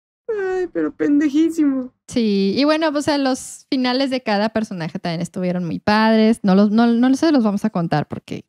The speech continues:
Speaker 2: pues,
Speaker 1: No.
Speaker 2: igual. Este, sí les dimos bastantes spoilers, pero yo creo que no.
Speaker 1: Pero no de la última temporada.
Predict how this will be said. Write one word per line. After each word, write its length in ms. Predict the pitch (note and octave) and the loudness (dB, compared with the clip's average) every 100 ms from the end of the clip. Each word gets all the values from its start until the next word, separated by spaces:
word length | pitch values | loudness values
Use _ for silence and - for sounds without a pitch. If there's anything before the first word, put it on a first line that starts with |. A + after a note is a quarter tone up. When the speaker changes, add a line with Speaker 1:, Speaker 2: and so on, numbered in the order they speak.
| - | -18
Speaker 2:
pues, 260 | - - _ _ _ _ _ | -20 -20 _ _ _ _ _
Speaker 1:
No. 240 | D3 C3+ - _ - | -8 -8 -10 _ -10
Speaker 2:
igual. 400 | - F3 D#3+ C#3+ - _ _ _ _ | -4 0 2 0 -4 _ _ _ _
Este, 540 | G3+ F#3 F#3+ F3 F3 - | -2 0 4 4 4 4
sí 140 | C4+ | 4
les 140 | C4 B3+ | 6 6
dimos 240 | A#3 A3+ | 4 4
bastantes 480 | G#3+ - G3 G3 G#3 F#3 | 4 4 2 2 0 0
spoilers, 760 | - - E3 E3+ G3+ B3 - _ _ _ _ _ _ _ _ _ _ _ | -2 2 6 6 6 4 -2 _ _ _ _ _ _ _ _ _ _ _
pero 720 | G#3 G3+ G3 G3 G3 F#3+ F#3 F#3+ _ _ _ - | 6 8 10 10 10 8 6 0 _ _ _ -4
yo 140 | A3 C4+ | 0 2
creo 140 | D4+ | 2
que 100 | D#4+ D4+ | 2 2
no. 500 | D4 C#4 C#4 C#4 C#4 | 4 4 6 4 4
Speaker 1:
Pero 160 | A#3+ | 4
no 100 | D4 F4 | 2 2
de 100 | E4+ | 2
la 100 | C4 | 2
última 300 | B3 C#4 A#3 | 2 0 0
temporada. 500 | A3 F3 F3 D#3 | 0 0 0 -2